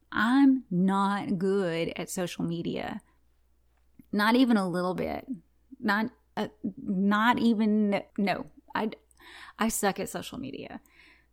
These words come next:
Y'all are the ones that spread the word about my account, not me. I wouldn't even know how to begin to try to get followers,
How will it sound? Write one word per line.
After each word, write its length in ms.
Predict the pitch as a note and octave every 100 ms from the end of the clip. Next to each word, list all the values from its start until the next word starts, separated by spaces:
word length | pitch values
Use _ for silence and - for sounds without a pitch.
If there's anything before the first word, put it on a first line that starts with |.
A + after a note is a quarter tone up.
| _ _ _
Y'all 520 | C4 G3+ G#3 A3+ C#4+
are 160 | C4 A3
the 100 | G#3
ones 440 | F#3+ G3 G3 G3+
that 260 | F3+ F#3 -
spread 340 | - G3 F#3+
the 80 | F3+
word 320 | F3+ F3+ F3+
about 260 | F#3+ F3+ E3+
my 280 | E3 E3+ F#3
account, 640 | - - A3+ A#3 A#3 A3 -
not 240 | G3 G#3+ -
me. 440 | F#3+ G3+ F#3 F3+ -
I 120 | A#3
wouldn't 180 | C4+ C4+
even 240 | B3+ A#3
know 120 | G#3+
how 180 | G#3 G3+
to 80 | F#3
begin 960 | F#3 F3+ C#3+ G3 G3 F#3 - - G#3 - -
to 100 | G3+
try 180 | G3 E3+
to 80 |
get 160 | E3 E3
followers, 640 | - - - - - -